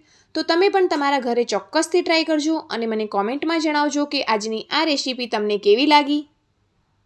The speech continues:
હવે આ ગોળ કેરીની કટકી તૈયાર થઈ ગઈ છે, તો ગેસની ફ્લેમ આપણે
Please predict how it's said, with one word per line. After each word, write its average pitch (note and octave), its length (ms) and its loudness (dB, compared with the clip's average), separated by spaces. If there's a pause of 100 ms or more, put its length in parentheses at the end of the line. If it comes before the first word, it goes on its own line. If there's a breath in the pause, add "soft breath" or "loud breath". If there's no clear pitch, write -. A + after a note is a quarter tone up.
(580)
હવે A3+ 280 0
આ A3 100 2
ગોળ C4+ 260 2
કેરીની D#4+ 360 -2
કટકી A#3 360 -6
તૈયાર G#3+ 360 0
થઈ A3+ 240 -2
ગઈ D4 200 2
છે, C#4 220 -4
તો C4+ 120 -4
ગેસની A3+ 340 -2
ફ્લેમ D4 260 -2
આપણે C#4 320 -2